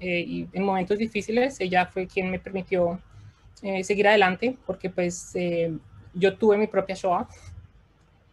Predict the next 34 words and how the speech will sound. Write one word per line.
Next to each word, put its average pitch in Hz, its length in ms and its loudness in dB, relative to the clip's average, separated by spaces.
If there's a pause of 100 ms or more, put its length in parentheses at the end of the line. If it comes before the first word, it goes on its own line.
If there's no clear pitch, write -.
(260)
eh, 170 500 0 (500)
es - 240 -20
muy 196 200 0
personal, 208 520 2 (840)
pero, 185 180 0
pues, 175 240 -6
bueno, 175 240 2
que 185 160 -10
eso, 190 200 2
eso 202 260 0
es 220 60 -6
lo 240 80 2
que 247 100 4
te 233 80 0
puedo 190 240 4
contar. 214 460 4 (200)
Nací 185 640 -2
en 190 160 -4
Bogotá, 202 640 2
en 220 100 -2
Kennedy, 220 720 -2 (600)
los - 120 -10
ochenta 180 320 -4
y 185 100 2
ocho. 226 580 2 (1000)
Nací 190 220 0
con 202 180 -2
una 202 160 2
condición 202 440 -2
que 190 100 -8
se 202 100 -6
llama 185 440 2
insensibilidad 190 840 -2
androgénica. 240 680 0